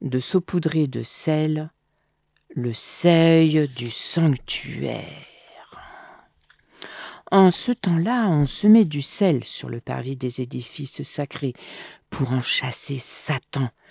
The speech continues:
et sa suite de sorciers. Le dimanche suivant, l'homme de Dieu accueillait ses fidèles, les mains tranquillement posées sur la ceinture de sa soutane.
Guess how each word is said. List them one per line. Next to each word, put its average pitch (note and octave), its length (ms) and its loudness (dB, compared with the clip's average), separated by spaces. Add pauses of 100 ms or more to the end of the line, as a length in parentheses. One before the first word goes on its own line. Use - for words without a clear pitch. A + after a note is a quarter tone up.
(300)
et C3 60 -12
sa - 180 -8
suite - 420 -6
de B2 140 -4
sorciers. C3+ 640 -2 (1120)
Le A#2+ 120 -2
dimanche D3 340 6
suivant, F3 520 0
l'homme B2+ 300 2
de A#2+ 160 2
Dieu A2+ 400 -2
accueillait B2+ 440 -4
ses - 180 -10
fidèles, B2+ 520 -2 (380)
les C#3+ 280 6
mains C#3+ 540 4
tranquillement G3+ 540 4
posées D#3+ 340 0
sur - 180 -12
la A#2 140 -8
ceinture C#3+ 440 -4
de D3 120 -4
sa C#3 180 -8
soutane. B2 640 -10